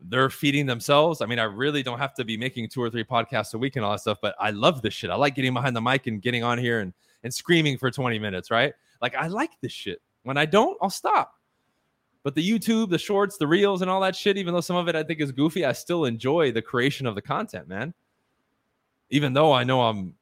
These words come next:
you know, they're choking me with the censorship, but it's okay, dude. It's okay. The podcast seems to be relatively untouched. That's why it's doing very, very well.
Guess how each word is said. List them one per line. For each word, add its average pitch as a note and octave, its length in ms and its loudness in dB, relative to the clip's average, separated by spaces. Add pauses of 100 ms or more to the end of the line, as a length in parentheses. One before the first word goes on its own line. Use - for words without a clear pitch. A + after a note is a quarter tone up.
you A2 120 -6
know, F#2+ 260 -10 (240)
they're A#2+ 120 -6
choking F#3+ 440 0
me G2+ 140 -2
with G#2+ 140 -4
the A2+ 60 -6
censorship, D#3+ 460 -2
but - 100 -4
it's D#4+ 100 -6
okay, F#4 340 -2
dude. G4 240 2 (360)
It's - 100 -12
okay. E3+ 400 -2 (140)
The C3 80 0
podcast G#3+ 480 2
seems F3 260 -4
to E3 80 -6
be D#3 80 0
relatively C#3+ 520 0
untouched. B2 520 -4 (180)
That's A2+ 160 -4
why E3 80 4
it's G#3 140 -2
doing A2+ 260 -2
very, A#2 200 2
very A2 200 2
well. F#2+ 300 0